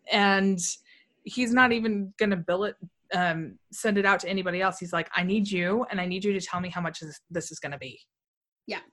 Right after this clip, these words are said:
Speaker 2: Yeah.
Speaker 1: And
Speaker 2: And I mean, once you have a good, like, you've done the work to make those clients happy, to delight them, that's how these things grow. Like, this
Speaker 1: Yeah, and they
Speaker 2: client, I'm
Speaker 1: trust
Speaker 2: gonna,
Speaker 1: you.
Speaker 2: when I send it in, like, the note that says,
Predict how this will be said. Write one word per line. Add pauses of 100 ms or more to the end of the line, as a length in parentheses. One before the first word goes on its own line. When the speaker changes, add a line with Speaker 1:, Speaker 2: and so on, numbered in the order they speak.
(800)
Speaker 2:
Yeah.
Speaker 1:
And
Speaker 2:
And
I
mean,
once
you
have
a
good,
like,
you've
done
the
work
to
make
those
clients
happy,
to
delight
them, (540)
that's
how
these
things
grow. (280)
Like,
this
Speaker 1:
Yeah,
and
they
Speaker 2:
client,
I'm
Speaker 1:
trust
Speaker 2:
gonna,
Speaker 1:
you.
Speaker 2:
when (160)
I
send
it
in,
like,
the
note
that
says,